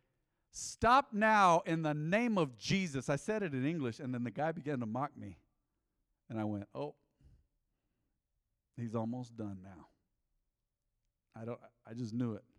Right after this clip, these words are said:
I felt peace. We were still in the struggle there, but I said, "In the name of Jesus, back up from this car." And he said, "In the name of Jesus." It took about thirty seconds, didn't it, to a minute, though, and he was done. He deflated and backed up.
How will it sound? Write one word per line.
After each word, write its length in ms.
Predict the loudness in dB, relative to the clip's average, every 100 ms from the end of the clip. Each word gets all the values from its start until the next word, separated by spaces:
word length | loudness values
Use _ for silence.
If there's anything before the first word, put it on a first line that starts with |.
| _ _ _ _ _ _ _ -20
I 80 |
felt 320 | -12 -8 -8 -8
peace. 440 | -8 -8 -10 -18 _ _ _ _
We 60 | -6
were 100 | -6
still 260 | -2 2
in 100 | 2
the 80 | 2
struggle 480 | -2 2 4 4 2
there, 300 | 2 2 0 -6 _ _
but 100 | 0
I 60 |
said, 360 | 0 0 0 -2 -14 _
"In 160 | -2 0
the 100 | 2
name 280 | 2 0
of 80 | -2
Jesus, 340 | -4 -4 -4 -6
back 380 | 0 0 2
up 100 | -2
from 120 | -2 -6
this 120 | -6
car." 180 | -4 -4
And 80 |
he 60 | -4
said, 120 | -4
"In 240 | -4 -2 -2
the 80 |
name 300 | -4 -6 -8
of 80 | -10
Jesus." 420 | -12 -12 -10 -12 -16 _ _ _ _ _ _ _ _ _ _ _ _ _ _ _
It 200 | -6 -2
took 200 | -4 -2
about 280 | -6 -6 -4
thirty 240 | -4 -4
seconds, 500 | -6 -6 -4 -8 -8
didn't 260 | -8 -6 -6
it, 160 | -10
to 140 | -6 -4
a 40 |
minute, 340 | -2 -2 -4 -6
though, 280 | -12 -12 -16 -14
and 120 | -8
he 120 | -6
was 160 | -8 -6
done. 280 | -6 -4
He 120 | -6 -8
deflated 580 | -10 -12 -10 -8 -6
and 160 | -8 -8
backed 340 | -10 -12 -10
up. 300 | -12 -12 _